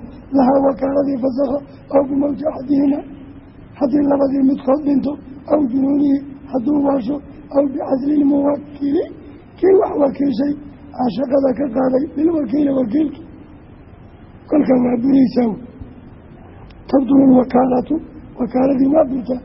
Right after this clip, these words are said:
bifasxi axadi tarafayn, labada taraf midkood fasakhidiisii ay ku burtaa, uu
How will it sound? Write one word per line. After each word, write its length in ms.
bifasxi 440
axadi 320
tarafayn, 460
labada 420
taraf 320
midkood 420
fasakhidiisii 760
ay 160
ku 100
burtaa, 360
uu 140